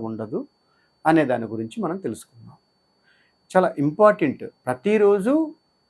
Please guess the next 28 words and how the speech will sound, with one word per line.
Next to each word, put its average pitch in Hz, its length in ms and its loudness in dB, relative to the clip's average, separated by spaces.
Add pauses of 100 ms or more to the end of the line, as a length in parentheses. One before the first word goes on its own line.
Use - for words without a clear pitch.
(140)
మనం 233 220 4
భోంచేస్తాం. 131 540 2 (1000)
ఆ 160 80 8 (200)
భోంచేసే 247 600 4 (140)
భోజనం 156 460 4 (540)
ఏ - 20 8 (100)
వైపు 277 200 2 (100)
కూర్చొని 165 400 -2
తినాలి, 131 360 -2 (220)
ఏ 226 120 10
వైపు 185 260 2
కూర్చొని 202 320 -6
తినకూడదు, 113 500 -8 (600)
ఏ 156 140 10 (140)
వైపు 277 220 6 (100)
కూర్చొని 196 400 2
తింటే 170 200 0 (120)
మనకు 185 180 0 (160)
ఏ 240 40 8 (120)
ఏ 240 140 4
ఫలితాలు 170 380 2
వస్తాయి 120 360 -6 (600)
అనే 143 200 0
దాని 127 220 0
గురించి 117 340 -4 (840)
ఇప్పుడు 180 280 0
మనం 254 180 -2
తెలుసుకుందాం. 110 500 -12